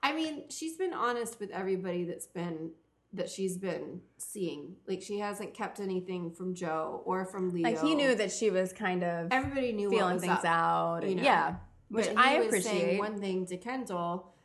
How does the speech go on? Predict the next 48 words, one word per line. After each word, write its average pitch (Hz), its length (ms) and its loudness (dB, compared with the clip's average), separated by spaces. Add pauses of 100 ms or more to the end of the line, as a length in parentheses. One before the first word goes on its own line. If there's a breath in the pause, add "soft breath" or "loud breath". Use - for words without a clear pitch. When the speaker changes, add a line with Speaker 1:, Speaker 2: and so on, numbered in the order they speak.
(200 soft breath)
Speaker 1:
and 190 180 -2
then 185 240 -2
off 175 320 0
making 185 360 -4
out 185 180 -6
with 170 140 -10
Chelsea. 233 520 -6
Whereas 196 400 -6
if 247 140 -4
he 269 140 -6
had 240 100 -6
just 208 160 -8
said 220 220 -4
straight 208 320 -6
up, 226 180 -6
like, 185 240 -6
"I'm 185 220 0
really 185 260 -2
interested 240 420 -6
in 196 140 -4
you, 190 160 -2
but 180 160 -4
I'm 175 140 -4
also 180 260 -4
gonna, 175 260 -6
like, 151 280 -8 (640)
check - 240 -8
Speaker 2:
See 214 160 2
Speaker 1:
some 208 80 8
Speaker 2:
what's 185 100 4
Speaker 1:
other 190 80 4
Speaker 2:
going 180 120 4
on 175 160 4
Speaker 1:
things 233 100 4
Speaker 2:
with 220 100 6
Speaker 1:
out, 190 60 4
Speaker 2:
this. 190 80 -6
Speaker 1:
see 208 60 -4
what's 480 140 4
Speaker 2:
Yeah. 175 280 6
Speaker 1:
going 190 120 -2
on 233 200 -2
before 208 320 -4
Speaker 2:
But 190 100 4
he 175 120 4
Speaker 1:
we," 175 80 6
Speaker 2:
was 170 120 2
not 190 400 4